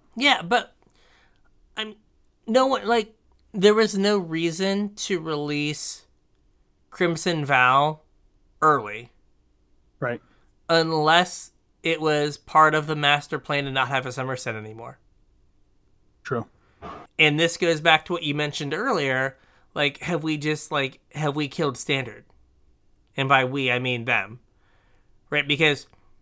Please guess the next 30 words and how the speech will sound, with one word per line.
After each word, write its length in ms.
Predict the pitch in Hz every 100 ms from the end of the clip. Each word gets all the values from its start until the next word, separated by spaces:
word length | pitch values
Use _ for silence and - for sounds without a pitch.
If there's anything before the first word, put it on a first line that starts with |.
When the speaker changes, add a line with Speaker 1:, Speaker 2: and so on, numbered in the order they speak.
| _ _ -
Speaker 1:
nothing 520 | 151 185 202 247 254
seems 540 | 247 - 202 196 202 185
like 220 | 180 175
a 100 | 156
sure 420 | - 151 143 156
way 220 | 147 143
to 80 | 143
make 240 | 135 135 -
sure 240 | 147 135
no 280 | 127 120 123
one 280 | 127 131 131
plays 380 | 135 127 127
Standard. 560 | - 117 113 131 175 202 _ _ _ _ _
Speaker 2:
<laughs> 460 | _ _ - 117
Than 280 | 175 156 165
to 60 | 143
have 180 | 165 151
it 260 | 151 - - - - 185
literally 640 | 247 143 165 175 175 175
take 280 | 165 160 156
away 200 | 160 156
the 160 | 147 147
only 360 | 135 139 143
thing 260 | 143 147 143
that 100 | 139
makes 280 | 135 127 151
it 80 |
worth 240 | 135 135 -
playing. 380 | 131 135 160 - - - -
Speaker 1:
Yeah, 160 | 170